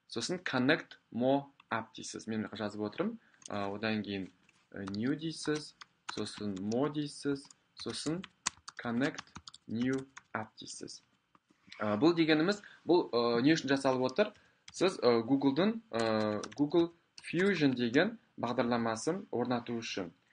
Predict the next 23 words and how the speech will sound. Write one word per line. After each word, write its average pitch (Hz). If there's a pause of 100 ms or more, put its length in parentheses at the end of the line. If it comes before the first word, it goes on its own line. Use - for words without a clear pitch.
(180)
Яғни 139
осы 127
application 123
бар, 196
Google-да 147
жасап 135
қойған. 123 (520)
Ол 143
application 135
Google 135
Drive-пен 120
кіріктірілген. 131 (440)
Ә, 110
Google 135
Drive-қа 127
сіздер 131
осы 120
Google-дың, 123 (300)
ә, 110
Google 127
Fusion 135
деген, 117 (240)
ә, 107